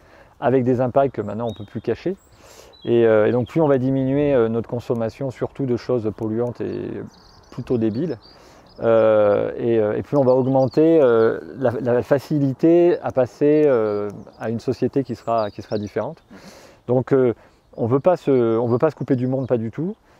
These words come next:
On, on garde un certain niveau de confort, mais par contre,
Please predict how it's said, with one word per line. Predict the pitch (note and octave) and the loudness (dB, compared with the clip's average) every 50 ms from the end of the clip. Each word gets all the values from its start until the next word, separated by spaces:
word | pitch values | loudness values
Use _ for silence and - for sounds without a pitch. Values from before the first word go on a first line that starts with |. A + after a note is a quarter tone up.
| _ _ _ _ - | _ _ _ _ -12
On, | - C3 A#2+ A#2 A2+ A2 A2 - | -6 -4 -4 -2 -2 -4 -6 -6
on | C3 A#2+ A#2 | -4 -2 0
garde | A2+ D3 D#3 D3 | 2 2 2 2
un | C3+ | 0
certain | A#2 - C3+ - - D3 | 0 0 0 0 0 0
niveau | C#3+ C3+ B2 C3 A#2+ | 0 0 0 0 0
de | |
confort, | - C3+ B2 - - C3+ C#3 D#3 F3+ F3+ E3 | 0 -2 -4 -2 2 2 4 4 4 2 0
mais | C3+ B2+ | 0 0
par | - B2+ A2+ - | 0 0 -2 -2
contre, | - D3+ D#3 F3+ F#3+ - | -2 -2 -2 -2 -4 -6